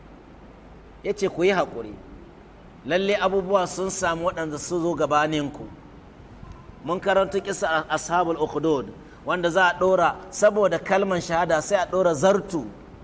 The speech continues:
hakso na yankan katako a tsakiyar kan mutum fa,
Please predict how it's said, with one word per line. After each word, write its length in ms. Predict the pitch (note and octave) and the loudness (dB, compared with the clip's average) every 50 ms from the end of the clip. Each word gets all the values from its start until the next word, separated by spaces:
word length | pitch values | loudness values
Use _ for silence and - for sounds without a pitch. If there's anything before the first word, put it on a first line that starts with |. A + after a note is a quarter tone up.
| - - - - - - | -20 -20 -20 -20 -18 4
hakso 600 | - F#3+ G#3+ G#3 - - - - F3+ D#3 C3 - - B2+ | 6 6 6 6 4 -4 -4 -2 0 0 -2 -4 -6 -4
na 80 | D#3 | 0
yankan 440 | F3+ F#3 F#3 F#3 F3 - G3+ F#3 F3 | 0 0 0 0 -2 -4 -4 -4 -2
katako 600 | - F#3 F3 F3+ F3+ F3+ F3 E3+ F3 F#3 F3+ D#3+ - - - - - | 2 2 2 2 4 2 2 2 2 -2 -4 -4 -6 -12 -14 -8 -8
a 60 | D3+ | -6
tsakiyar 420 | - G3 G3 G3 - A#3 A3 - - | -2 -2 -2 -2 2 0 0 0 4
kan 140 | - F#3+ F3 | 2 2 2
mutum 320 | F3 D#3 D3+ - D#3 D3+ D#3 | 2 -2 -2 -2 -4 0 2
fa, 180 | D#3+ D3+ D3 | 2 2 2